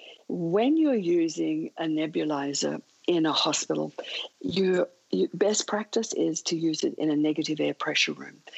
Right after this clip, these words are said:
And that is a room that when you open the door, the air rushes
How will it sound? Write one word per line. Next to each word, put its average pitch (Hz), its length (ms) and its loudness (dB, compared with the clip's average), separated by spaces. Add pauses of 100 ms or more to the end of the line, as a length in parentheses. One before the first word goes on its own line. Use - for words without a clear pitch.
(260)
And 165 160 4
that 202 160 4
is 208 160 2
a 165 60 2
room 160 340 0
that 156 180 -2
when 151 180 0
you 151 160 0
open 190 380 0
the 185 80 2
door, 151 540 -2 (360)
the 170 240 2
air 180 280 2
rushes 170 640 0